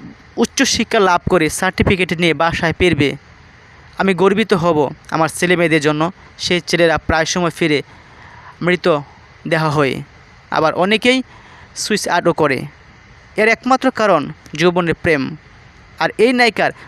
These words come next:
ময়না সিনেমায় তিনি পুরো গল্পটাই তুলে ধরেছেন, যৌবনের প্রেমে পড়ে কোনগুলো করা যাবে,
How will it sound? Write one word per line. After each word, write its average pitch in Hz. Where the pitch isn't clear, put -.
ময়না 175
সিনেমায় 160
তিনি 165
পুরো 214
গল্পটাই 180
তুলে 160
ধরেছেন, 143
যৌবনের 156
প্রেমে 196
পড়ে 147
কোনগুলো 170
করা 156
যাবে, 175